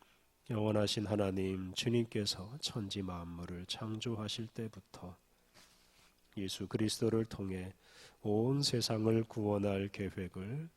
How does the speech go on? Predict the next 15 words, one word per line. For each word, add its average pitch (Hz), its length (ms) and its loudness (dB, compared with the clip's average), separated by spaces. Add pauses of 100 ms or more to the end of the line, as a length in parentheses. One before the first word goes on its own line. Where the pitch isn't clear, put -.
(320)
세우셨사오니 90 1200 -4 (640)
우리가 98 360 4
이것을 113 580 6
굳게 139 500 0
믿고 107 460 -8 (800)
예수 90 260 -4
그리스도의 101 560 2
부활과 107 640 0
승천이 117 800 -6 (480)
온 131 420 2
인류와 95 680 -2 (520)
이 104 220 0
세상에 92 600 -2
가져온 92 640 -6
희망을 107 680 -6